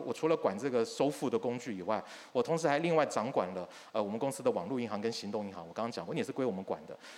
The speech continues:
所以呢，我们是可以在我们的网络银行跟行动银行里面，就是适当的去放一些广告，这是我可以管的范围之内。所以呢，我们就会跟我们的合作伙伴说，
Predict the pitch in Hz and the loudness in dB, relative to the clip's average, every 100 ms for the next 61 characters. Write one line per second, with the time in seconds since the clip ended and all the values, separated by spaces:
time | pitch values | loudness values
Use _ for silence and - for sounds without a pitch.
0 | - - 226 208 123 - 220 165 - 160 | -4 4 8 8 6 4 2 2 4 4
1 | 113 107 127 104 160 143 131 143 - 123 | 4 2 2 2 2 0 0 0 -2 -2
2 | 135 117 113 98 123 120 - - - 151 | 0 0 0 0 2 2 0 -14 -6 -2
3 | 156 143 - - - - 190 - 147 113 | 0 -2 -4 -4 0 2 2 4 2 2
4 | 104 - 131 147 123 120 131 127 - - | 0 0 2 2 2 2 0 0 0 2
5 | 95 - - 113 - - - - - 226 | 2 2 4 4 2 -12 -18 -18 -2 0
6 | 196 135 98 - 123 110 78 92 87 - | 2 2 -2 -2 -2 -2 -4 -12 -14 -2
7 | 127 101 95 - 101 104 - - - - | -2 -2 -6 -8 -4 -6 -6 -16 -18 -2
8 | 185 170 123 120 151 151 127 117 120 127 | 2 4 4 4 2 4 2 4 2 2
9 | 110 123 113 110 117 | 2 2 0 2 0